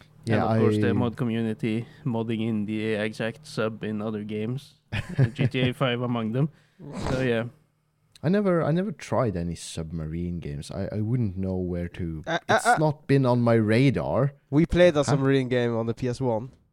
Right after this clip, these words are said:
Speaker 1: On the
Speaker 2: On
Speaker 1: P S one?
Speaker 2: the P S one?
Speaker 3: Yes.
Speaker 1: PlayStation one, a submarine game.
Speaker 3: Yeah.
Speaker 1: Oh yes, I remember that stuff. I didn't even know what it's called, but it was this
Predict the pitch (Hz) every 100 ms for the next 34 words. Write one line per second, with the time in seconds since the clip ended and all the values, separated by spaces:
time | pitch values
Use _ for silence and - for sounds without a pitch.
0 | _ _ _ _ _ _ _ _ _ _
1 | _ _ _ _ _ _ - 98 143 90
2 | 92 - 156 160 - 139 117 101 117 -
3 | 113 - - - _ _ _ _ - 156
4 | 208 - - 165 - 143 135 113 - -
5 | - 120 120 113 101 - - - _ _
6 | _ _ - 139 131 - 185 233 247 269
7 | 262 - - 196 208 208 226 233 196 156
8 | 123 - 123 101 139 170 160 143 127 123
9 | 117 104 90 - - 151 107 135 139 107
10 | 107 104 95 101 87